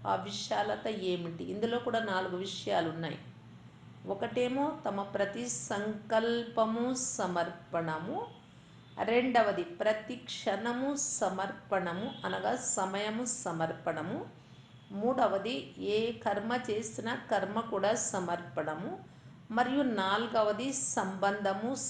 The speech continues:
సంపత్తి ఏవైతే ఉన్నాయో అవి కూడా సమర్పణం. సర్వ సంబంధాల సమర్పణ కూడా అవసరం. ఆ సంబంధంలో లౌకిక సంబంధం అయితే రానే వస్తుంది, కానీ ఈ ఆత్మ మరియు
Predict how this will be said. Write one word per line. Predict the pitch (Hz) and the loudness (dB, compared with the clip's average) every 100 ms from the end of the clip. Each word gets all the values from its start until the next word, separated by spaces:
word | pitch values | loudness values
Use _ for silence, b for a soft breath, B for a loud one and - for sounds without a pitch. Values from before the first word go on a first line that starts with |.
| - | -4
సంపత్తి | 196 196 190 214 202 - 240 214 190 | -2 -2 0 -2 -2 -6 -4 0 0
ఏవైతే | 190 190 202 226 196 190 | 2 0 -2 -2 -2 0
ఉన్నాయో | 196 196 190 233 - - | 0 0 2 0 -2 0
అవి | 180 196 | 0 0
కూడా | 196 170 185 220 - | 0 2 2 0 -2
సమర్పణం. | 196 180 170 170 - 151 185 - - - - - - - - - | -4 -2 -2 -4 -4 -2 -2 -10 -16 -20 -20 -20 -20 -20 -18 -10
సర్వ | - 175 180 196 196 - | -2 -2 2 -2 0 -2
సంబంధాల | 202 180 185 190 185 180 175 180 - - | -2 2 4 4 4 4 4 2 0 -2
సమర్పణ | 180 196 202 - 220 220 | 0 2 0 0 0 0
కూడా | 226 233 220 | 0 4 4
అవసరం. | 208 - - 135 - - - B B B B B B - | 4 0 -2 -4 -8 -16 -20 B B B B B B -4
ఆ | 220 262 285 - | 4 4 4 2
సంబంధంలో | 226 202 196 196 180 180 240 269 | 2 4 2 2 2 4 4 6
లౌకిక | 208 202 202 180 190 196 | 6 4 0 -2 -2 0
సంబంధం | - 185 208 226 233 | 0 0 0 0 0
అయితే | 233 233 247 | -2 -2 0
రానే | 196 190 196 | 2 2 2
వస్తుంది, | 175 - - 170 180 180 | -2 -4 -6 -6 -6 0
కానీ | 180 180 170 170 - | 2 2 -2 -6 -6
ఈ | 196 190 190 | 0 4 4
ఆత్మ | 202 - 220 226 214 | 2 -4 -2 0 0
మరియు | 170 175 | 0 0